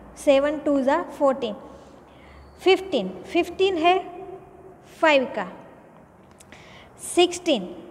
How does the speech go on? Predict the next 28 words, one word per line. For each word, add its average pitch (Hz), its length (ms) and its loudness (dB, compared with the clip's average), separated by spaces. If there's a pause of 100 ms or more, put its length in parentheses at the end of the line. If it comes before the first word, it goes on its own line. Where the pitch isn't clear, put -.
(400)
फ़ोर 330 220 6
फ़ोर 294 280 2
जा 294 260 2 (880)
सिक्सटीन, 208 480 -6 (120)
ओके। 330 240 0 (280)
सेवनटीन 311 520 2
तो 320 100 0
नहीं 330 200 -2
आएगा 330 220 0
क्योंकि 302 320 -4
सेवन 294 340 0
आता 277 200 -4
है, 269 160 -4
अ, 254 240 -2
सेवन 285 300 -2
नंबर 285 260 -2
डाइस 254 260 0
पे 277 100 0 (280)
आता 269 400 -4 (120)
नहीं 254 440 0
है। 180 140 -6 (640)
अब 302 180 4
लो, 339 160 8
अ, 285 840 -4
ट्वेंटी 302 440 0
वन, 294 180 0 (760)
ट्वेंटी 277 320 2
वन 311 220 2